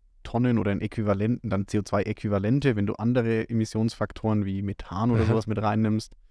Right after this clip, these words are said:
Speaker 1: hast du ja einen sehr greifbaren Wert. Aber du sagst jetzt, E S G sind eben auch jetzt nicht so strukturierte Daten, sondern wirklich auch diese qualitativen Werte, wo du mal niederschreibst, wie nähere ich mich dem Thema, wie verstehe ich dieses Thema und wie möchte ich mich als Unternehmen diesem Thema widmen?
Speaker 2: Genau, also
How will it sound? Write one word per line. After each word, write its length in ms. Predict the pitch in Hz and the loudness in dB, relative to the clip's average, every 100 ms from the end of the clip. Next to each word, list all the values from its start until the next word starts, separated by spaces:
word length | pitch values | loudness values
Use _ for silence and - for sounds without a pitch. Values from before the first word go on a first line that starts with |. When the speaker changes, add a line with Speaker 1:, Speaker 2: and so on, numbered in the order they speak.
| - - - - - | -20 -20 -20 -10 -4
Speaker 1:
hast 200 | - 117 | -2 2
du 60 | |
ja 160 | 107 - | 2 2
einen 100 | - | -2
sehr 120 | 104 98 | -2 -2
greifbaren 540 | 98 135 - 127 135 | -2 -4 0 0 2
Wert. 100 | 127 | 2
Aber 100 | 113 | 2
du 80 | 120 | -2
sagst 220 | 131 - | -2 -4
jetzt, 180 | 123 - | -8 -2
E 100 | 117 | -2
S 140 | - | -2
G 160 | - 139 | -2 0
sind 220 | 143 - | 0 0
eben 180 | 120 120 | 0 0
auch 220 | 113 113 | 0 0
jetzt 300 | 113 - - - - - - - _ | -4 -6 -18 -20 -20 -20 -20 -20 _
nicht 260 | 127 143 - | 0 0 -2
so 180 | 135 151 | -4 -4
strukturierte 640 | - 143 - 131 131 120 | -4 -2 0 2 2 2
Daten, 260 | 120 123 | 2 2
sondern 260 | 120 117 113 | 0 2 2
wirklich 260 | 113 - 87 | 0 -4 -6
auch 100 | - | -2
diese 200 | 113 113 | -2 0
qualitativen 880 | - 110 127 110 104 110 110 110 | 0 2 2 -2 -4 -4 0 0
Werte, 360 | 101 113 - 120 | 4 2 2 0
wo 80 | 113 | 0
du 80 | 110 | 2
mal 160 | 107 | 2
niederschreibst, 720 | 110 120 131 - 110 110 - 113 | 2 2 0 2 2 0 -4 -10
wie 500 | 107 117 147 160 - - - _ - _ - | -8 -4 -2 -4 -6 -16 -20 _ -20 _ -4
nähere 480 | 107 120 143 139 | 0 2 2 2
ich 220 | 135 123 135 | 0 0 -2
mich 180 | 120 | -2
dem 220 | - 117 - | 0 -2 2
Thema, 340 | 120 117 107 | 2 2 2
wie 180 | 120 143 | 0 -2
verstehe 760 | - 113 - - 117 135 160 | -2 -4 -4 -6 -4 0 2
ich 260 | - 143 - | 2 -2 -2
dieses 320 | 123 123 - | 0 0 -2
Thema 300 | - 123 123 | 0 2 2
und 120 | 113 | 2
wie 80 | 117 | 0
möchte 260 | 117 - 113 | 0 0 -2
ich 80 | |
mich 140 | 117 - | -2 -2
als 120 | - | -2
Unternehmen 500 | 117 107 110 113 113 | -2 0 4 4 4
diesem 180 | 107 110 | 0 -2
Thema 420 | 107 107 104 101 | 0 2 2 0
widmen? 420 | 98 113 - 85 - | -2 -4 -2 -4 2
Speaker 2:
Genau, 440 | 208 123 92 92 - | 2 2 0 -6 0
also 520 | 117 117 127 110 | 0 2 0 0